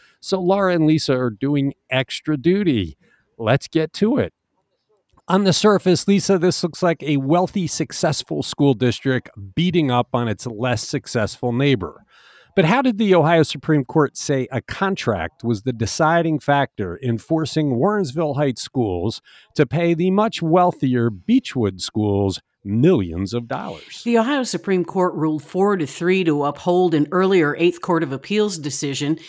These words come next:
Speaker 2: that's based on a nineteen nineties tax sharing agreement between Warrensville Heights and Beechwood about the Chagrin Highlands Corporate Park. That's a four hundred and five acre development there.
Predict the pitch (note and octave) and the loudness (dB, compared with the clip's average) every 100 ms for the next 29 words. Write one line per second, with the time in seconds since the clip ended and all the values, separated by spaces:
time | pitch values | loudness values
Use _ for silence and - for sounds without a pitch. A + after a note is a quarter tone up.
0 | - - - D3 D3+ - D3 E3 E3 F3 | -20 -20 -12 -4 -4 -4 -10 -2 2 2
1 | - F3+ D#3 D#3 G3 - A3+ G#3 F#3 F#3 | 2 2 4 4 2 0 -2 2 4 4
2 | E3 D3+ - G3+ G3+ - - F3 D#3+ D#3 | 2 -4 -6 -2 -2 -2 -2 2 2 2
3 | C#3 F#3 F#3+ C#3 D3+ D3+ E3+ D#3 D3 D#3+ | 2 2 2 0 -4 -4 0 0 2 2
4 | D#3+ D3 D#3 D3 D3+ D3 D3 - D#3+ C#3+ | 0 0 -4 -2 0 -2 -2 -4 -2 0
5 | B2 D#3 F3 D#3 B2+ C3 - C#3+ C#3+ D3 | 0 -4 -4 -6 -6 -6 -6 -2 -2 -2
6 | C3 C3+ - D3+ E3+ E3+ D#3 D#3+ D#3 C3+ | -6 -4 -2 -2 0 2 2 0 0 -4
7 | - G3+ G#3 D#3 B2 - B2+ B2 - - | -4 -2 -2 -4 -8 -4 -4 -4 -12 -20
8 | - D#3 D3+ C3 F3 D#3+ D#3+ D3+ C#3+ C3+ | -10 -8 -6 -6 -4 0 0 0 -4 -2
9 | C#3+ C#3+ D3 C#3+ C#3 C3 D3 D#3+ A2 C3+ | -2 0 -4 -4 -8 -2 0 0 -2 -6
10 | A#2 B2 A2 | -8 -10 -10